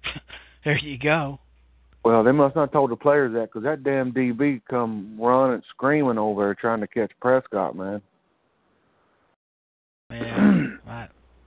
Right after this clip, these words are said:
Speaker 1: well, of course, I don't think they're gonna tell him, "Don't tackle him." I mean, that, that happens, but in that case,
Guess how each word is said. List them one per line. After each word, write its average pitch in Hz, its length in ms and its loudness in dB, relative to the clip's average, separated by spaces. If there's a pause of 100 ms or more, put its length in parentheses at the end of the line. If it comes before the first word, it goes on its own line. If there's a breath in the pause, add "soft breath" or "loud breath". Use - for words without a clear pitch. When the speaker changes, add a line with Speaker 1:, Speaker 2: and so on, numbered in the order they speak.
(280)
Speaker 1:
well, 156 120 0
of - 80 -6
course, 185 280 2
I 151 80 -2
don't 135 160 -4
think 139 160 -2
they're 135 80 -4
gonna 131 200 -4
tell 143 220 2
him, 127 100 -4
"Don't 135 200 -2 (240)
tackle 143 380 2
him." 120 180 -12
I 135 40 -8
mean, 165 180 0
that, 143 240 2
that 143 160 4
happens, 143 600 -2
but 123 120 -12
in 120 80 -14
that 135 240 -4
case, 117 260 -6